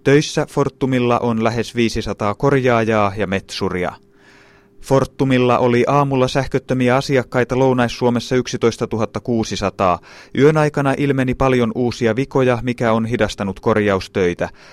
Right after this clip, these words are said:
Satakunnassa sähköttömiä asiakkaita on noin tuhat seitsemänsataa.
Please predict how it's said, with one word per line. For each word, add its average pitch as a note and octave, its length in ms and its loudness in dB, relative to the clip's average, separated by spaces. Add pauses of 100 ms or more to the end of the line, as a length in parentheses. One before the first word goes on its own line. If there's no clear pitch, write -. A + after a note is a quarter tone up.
(100)
Satakunnassa A#2 760 -2
sähköttömiä A2+ 640 -2
asiakkaita C3 800 -2
on A#2+ 180 -2
noin A2+ 220 0
tuhat G#2+ 260 -4
seitsemänsataa. F2+ 1000 -2